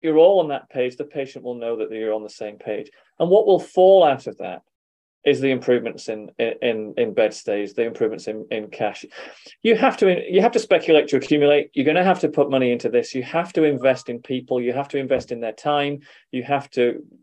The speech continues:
provide succession planning for specialist nurses, palliative care, S A S, the, and the,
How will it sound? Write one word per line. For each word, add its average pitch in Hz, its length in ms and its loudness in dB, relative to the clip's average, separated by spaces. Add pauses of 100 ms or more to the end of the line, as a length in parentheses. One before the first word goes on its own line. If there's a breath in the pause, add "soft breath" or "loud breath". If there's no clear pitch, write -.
(140)
provide 127 560 -2
succession 147 580 -4
planning 135 320 -4
for 117 240 -8
specialist 135 560 -4
nurses, 127 420 -6
palliative 131 440 -4
care, 123 360 -2 (1080 soft breath)
S 143 240 -4
A 139 120 6
S, 131 200 -4 (140)
the, 127 260 0
and 135 120 -6
the, 131 80 -8